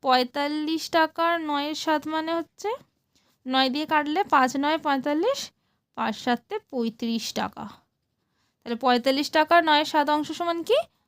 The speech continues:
পঁয়ত্রিশ টাকা। তাহলে কাকে বেশি দিয়েছে দেখতে পাচ্ছি আমরা? পঁয়ত্রিশ টাকা বড় না পঞ্চাশ টাকা বেশি? পঞ্চাশ টাকা বেশি। তাহলে উত্তর হবে, সুতরাং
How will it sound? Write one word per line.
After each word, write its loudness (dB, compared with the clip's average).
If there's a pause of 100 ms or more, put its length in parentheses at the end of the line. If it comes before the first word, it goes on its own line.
(220)
পঁয়ত্রিশ -2
টাকা। -4
তাহলে 0
কাকে 4
বেশি 4
দিয়েছে 4
দেখতে 0
পাচ্ছি 2
আমরা? 8
পঁয়ত্রিশ 0
টাকা 8
বড় 10
না 8
পঞ্চাশ 0
টাকা 8
বেশি? 2 (320)
পঞ্চাশ 0
টাকা 8
বেশি। 4 (380)
তাহলে -2 (100)
উত্তর 0
হবে, 4
সুতরাং 0